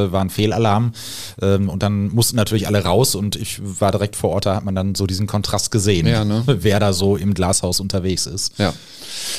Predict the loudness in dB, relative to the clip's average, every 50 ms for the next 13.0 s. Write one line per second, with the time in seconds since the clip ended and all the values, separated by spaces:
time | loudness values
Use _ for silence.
0 | -4 0 2 2 4 4 2 2 2 2 4 4 4 2 0 -6 -14 _ _ _
1 | _ _ _ -2 -2 0 0 0 -2 -2 -2 -4 -6 -6 -6 -4 -4 -4 -2 -2
2 | -2 -4 -2 0 0 2 2 0 -2 -4 -10 -18 -20 -20 -12 -4 0 2 2 2
3 | 2 0 0 0 0 0 0 -2 0 0 0 -2 -2 -2 -2 0 0 0 0 -2
4 | -4 -6 -8 -8 _ -6 -4 -4 -4 -6 -6 -8 -10 -12 -14 -14 -10 -4 -2 -2
5 | -2 0 0 0 0 0 -2 -4 -6 -8 -12 _ -20 -18 -18 -16 -16 -16 -16 -16
6 | -18 -20 _ _ _ _ 0 2 2 2 2 0 -2 -4 -6 -4 -2 -2 -2 -2
7 | -2 -2 0 0 0 2 2 2 2 0 -2 -2 -2 -2 -4 -4 -4 -2 -2 -2
8 | -2 -4 -4 -4 -4 -4 -4 -8 -8 -4 -4 -4 -4 -4 -4 -4 -4 -6 -10 -16
9 | -20 -20 -20 -20 -20 -16 -16 -16 -16 -18 _ _ _ -6 -4 -2 0 0 0 0
10 | 0 0 -2 -4 -4 -4 -2 0 0 0 -2 -2 -4 -4 -2 -2 -2 -2 -4 -6
11 | -4 -2 -2 -2 0 -2 -2 -4 -2 -4 -4 -4 -4 -4 -4 -4 -2 -2 -2 -4
12 | -4 -6 -6 -6 -6 -4 -4 -4 -4 -6 -4 -2 -2 0 0 0 0 -2 -2